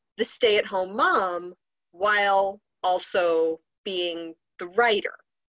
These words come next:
because I could, I called it juggling chainsaws. I was the mom, I was the writer, I was the teacher, and everything worked. Uh, so being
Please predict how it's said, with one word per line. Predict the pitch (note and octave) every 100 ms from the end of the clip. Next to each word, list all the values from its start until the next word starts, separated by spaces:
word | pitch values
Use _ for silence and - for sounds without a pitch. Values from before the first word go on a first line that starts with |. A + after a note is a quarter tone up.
| _ _ _ -
because | F#3 - F#3+ F3+ -
I | F3 F3 F3 -
could, | - F3+ E3+ _ - - -
I | G3+
called | - G3+ F#3+
it | D#3+
juggling | F3+ E3 E3 D#3+
chainsaws. | - D3+ D3+ D#3 - - -
I | C#3
was | D#3 D#3
the | D#3+
mom, | E3+ A#3 C#4+ F4+ -
I | E3+
was | D3 D3+
the | D#3 -
writer, | F3 F#3 B3 D#4+ - F3
I | F3
was | E3 E3+ -
the | _ -
teacher, | F#3 F#3 - D#4 F#4 - _ _ _
and | G3+ F#3+ F#3+ F#3+ -
everything | F3 G3 - C4+ B3
worked. | C4+ - - - - - - - _ _ _ _ _ _ _ _ _ -
Uh, | G3 F#3+ F#3+ - _ _
so | - - A3 G#3+ G#3 G#3 - _ _
being | G3+ B3+ D#4+ E4+